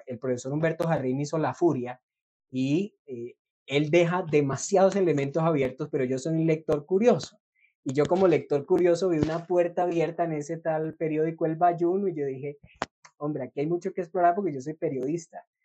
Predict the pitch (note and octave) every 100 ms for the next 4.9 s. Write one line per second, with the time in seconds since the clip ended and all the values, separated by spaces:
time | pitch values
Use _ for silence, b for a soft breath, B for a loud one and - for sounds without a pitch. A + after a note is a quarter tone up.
0 | _ _ C#3 C3 C#3+ E3+ F#3 G3+ G3 F3
1 | G3 - F#3+ F3 F#3+ F#3 F3+ F3 E3+ E3+
2 | F3+ F#3 C#3 C#3+ D#3+ E3 - E3+ D#3+ D#3+
3 | G3 A3 _ D3 C#3 C3 D3+ E3 C3 B2+
4 | C#3+ D3+ D#3 D#3 C#3+ C#3+ C#3+ A2+